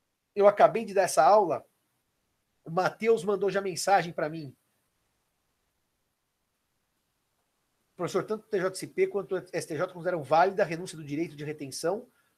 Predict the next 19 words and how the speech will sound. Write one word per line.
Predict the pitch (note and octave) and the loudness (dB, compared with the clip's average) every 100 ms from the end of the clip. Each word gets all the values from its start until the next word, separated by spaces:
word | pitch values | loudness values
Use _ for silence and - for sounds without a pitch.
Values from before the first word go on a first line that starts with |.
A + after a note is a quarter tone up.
| _ | _
nos | E3+ D3 | -12 -4
termos | G3 F#3+ | -2 -2
do | F#3+ | -8
trinta | G3 F3+ | -8 -8
e | |
cinco. | F#3 D#3+ D3 - | -8 -10 -16 -4
Mas, | F3 E3 - | -2 -2 -4
Marcelo, | F3 D#3+ G3 G3+ F#3 - _ _ - | -4 0 2 4 2 -2 _ _ -14
mesmo | E3 F#3+ B3 C4 C#4+ | -6 0 2 0 -2
nos | C#4 B3 | -6 -6
contratos | - F#3+ - G#3 A3+ | -6 -6 2 2 2
por | - A#3 | -2 -4
adesão, | A#3+ B3 F3 D3+ | -2 0 0 -2
você | - D3 | -4 -6
teve | F#3 F#3+ | -6 -4
cuidado | G#3 F3 G3 G3+ | -4 4 4 4
de | G#3+ | 0
olhar | G#3+ A#3+ | 2 2
isso. | F#3 C#3 - | 0 -8 -16